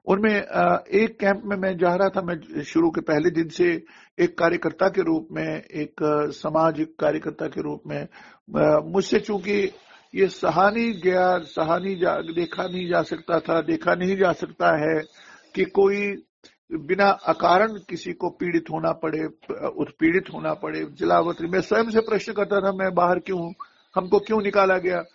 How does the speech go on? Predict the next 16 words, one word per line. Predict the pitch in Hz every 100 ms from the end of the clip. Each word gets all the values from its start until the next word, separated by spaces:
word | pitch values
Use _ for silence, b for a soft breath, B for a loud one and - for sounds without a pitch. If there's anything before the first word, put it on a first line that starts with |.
| b b -
जबकि | 170 - 233
मैं, | 233 254
अ, | 233 175
स्पष्ट | - - 214 233 269
हूँ, | 254
स-, | - - -
पता | 180 196
है | 240
मुझे | 233 208
किसने | 202 196 180 - 190
निकाला, | 180 185 180 185
क्यों | 180 160 165
निकाला, | 170 175 170 190
वो | 180 170 -
है, | 208
लेकिन | 175 - 156 -